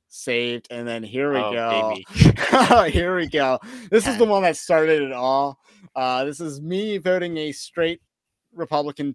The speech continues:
Speaker 1: ticket and then democracy, and it's, uh, Nicole Simpson and O J Simpson.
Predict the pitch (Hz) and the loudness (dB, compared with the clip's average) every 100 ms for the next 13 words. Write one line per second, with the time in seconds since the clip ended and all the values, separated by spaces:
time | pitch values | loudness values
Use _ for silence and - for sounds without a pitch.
0 | _ 151 143 139 135 135 127 120 131 127 | _ -10 -8 -8 -6 -8 -8 -8 -8 -4
1 | 127 139 135 - 139 131 127 135 127 120 | -2 -4 -8 -12 -8 -8 -8 -10 -12 -12
2 | - 139 123 120 117 - 139 143 151 - | -10 -8 -6 -8 -10 -8 -4 -4 -4 -8
3 | 151 - 156 131 117 135 147 165 170 - | -12 -10 -10 -8 -6 -6 -4 -6 -6 -8
4 | 180 - 190 190 | -12 -12 -12 -12